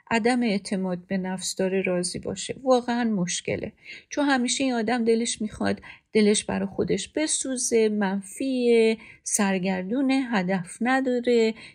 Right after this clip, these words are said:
دیگران رو مسئول ناخشنودی خودش می‌دونه. و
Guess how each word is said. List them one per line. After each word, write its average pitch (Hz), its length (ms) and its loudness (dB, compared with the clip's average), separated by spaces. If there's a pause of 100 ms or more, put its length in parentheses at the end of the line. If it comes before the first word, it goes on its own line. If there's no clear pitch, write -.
دیگران 185 460 0
رو 180 100 -2
مسئول 190 640 -2
ناخشنودی 240 840 -2
خودش 214 540 -2
می‌دونه. 190 680 -2 (600)
و 220 320 4